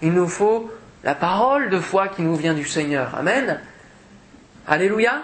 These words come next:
Amen. Et on retrouve aussi dans les dons spirituels le don de foi.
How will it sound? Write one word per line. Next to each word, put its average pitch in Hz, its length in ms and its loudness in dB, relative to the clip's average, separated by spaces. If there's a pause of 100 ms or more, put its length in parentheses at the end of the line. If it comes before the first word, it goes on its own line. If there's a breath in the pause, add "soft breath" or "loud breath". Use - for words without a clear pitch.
(840)
Amen. 165 460 -4 (840)
Et 143 100 2
on 143 60 2
retrouve 151 420 0
aussi 151 300 -6
dans 143 120 -4
les 127 80 -4
dons 131 140 -6
spirituels 139 520 -2
le 139 120 -2
don 233 280 -2
de 151 140 -4
foi. - 240 -14